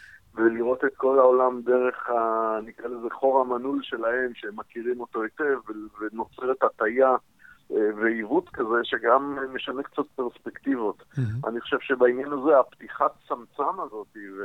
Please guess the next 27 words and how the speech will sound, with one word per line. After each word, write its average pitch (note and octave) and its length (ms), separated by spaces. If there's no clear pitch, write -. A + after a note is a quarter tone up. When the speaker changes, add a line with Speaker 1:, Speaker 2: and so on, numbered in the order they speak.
Speaker 1:
וההתייחסות G2+ 960
לכך - 420
שהיו C3 880
לפנינו, A#2+ 1080
יהיו C3 500
כאלה B2 280
שימשיכו A2 680
את C#3+ 40
דרכנו, A#2+ 720
אה, A2 240
ואנחנו A2+ 360
רואים A#2+ 200
את C#3+ 80
עצמנו C#3 420
כחלק B2+ 440
ממסע A#2 520
קצת - 320
יותר, C#3 280
אה, A2 160
משמעותי, A#2 840
אה, A2 420
היא A#2 220
חשובה, G#2 680
וזה B2+ 300
חלק D#3+ 320
מהציון C#3 1120
ה-, B2+ 760